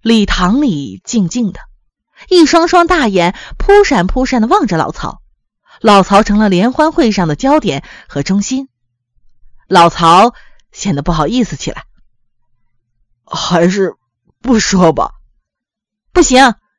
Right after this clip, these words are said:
说，说呀。”女主持人话还没说完，礼堂里已经扬起了一浪高过一浪的喊声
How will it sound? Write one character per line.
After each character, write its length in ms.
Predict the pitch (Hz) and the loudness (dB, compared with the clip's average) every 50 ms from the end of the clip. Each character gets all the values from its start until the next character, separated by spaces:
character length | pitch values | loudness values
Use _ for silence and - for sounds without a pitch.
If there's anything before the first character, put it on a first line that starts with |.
| _ _ | _ _
说， 180 | - - 415 453 466 - _ _ _ _ _ _ _ _ _ | -2 2 2 2 2 0 _ _ _ _ _ _ _ _ _
说 220 | _ - - 370 427 523 539 466 | _ 0 2 4 6 6 6 6
呀。” 180 | 349 233 190 - _ _ _ _ _ _ _ _ _ _ _ _ _ _ _ _ _ _ _ _ _ - | 6 4 2 0 _ _ _ _ _ _ _ _ _ _ _ _ _ _ _ _ _ _ _ _ _ -10
女 100 | 330 349 415 494 523 | -6 -2 -2 -2 0
主 180 | 508 - 285 254 | 0 0 0 0
持 80 | 220 294 | 0 0
人 140 | 320 381 | 0 0
话 160 | 415 415 392 320 | 2 2 0 0
还 80 | 285 | 0
没 160 | 311 294 330 | 0 -2 -2
说 200 | 339 - 427 427 | 0 2 2 4
完， 240 | 302 226 214 269 302 - - - - 247 | 4 4 2 2 0 -2 -8 -20 -16 -8
礼 320 | - 285 302 277 240 208 196 | -2 0 2 2 2 0 -4
堂 280 | - - 202 233 302 | -4 -4 -4 -2 -2
里 220 | 359 330 240 226 - - - - | -2 -2 -4 -6 -10 -12 -18 -14
已 140 | - 196 196 | -8 -8 -4
经 240 | 165 180 170 170 160 | -2 -2 -2 -2 -2
扬 360 | 170 165 156 160 170 208 247 | -2 -2 -2 -2 -2 -2 -4
起 180 | 233 - - 175 | -4 -4 -4 -2
了 200 | 160 151 139 - - _ | -2 -2 -4 -6 -10 _
一 360 | - 190 180 196 220 233 285 | -8 -6 -4 -4 -2 -2 -2
浪 280 | 285 285 262 208 160 170 - - | 0 0 0 -2 -4 -6 -6 -4
高 240 | 294 320 359 392 | 0 0 2 0
过 240 | 370 - 339 262 196 | 2 2 0 0 0
一 180 | 170 - 170 247 | -2 -4 -4 -4
浪 160 | 285 294 226 | -2 -2 -4
的 60 | 185 | -6
喊 240 | - - 170 - - | -6 -8 -8 -8 -8
声 240 | - - 214 262 | -6 -6 -6 -6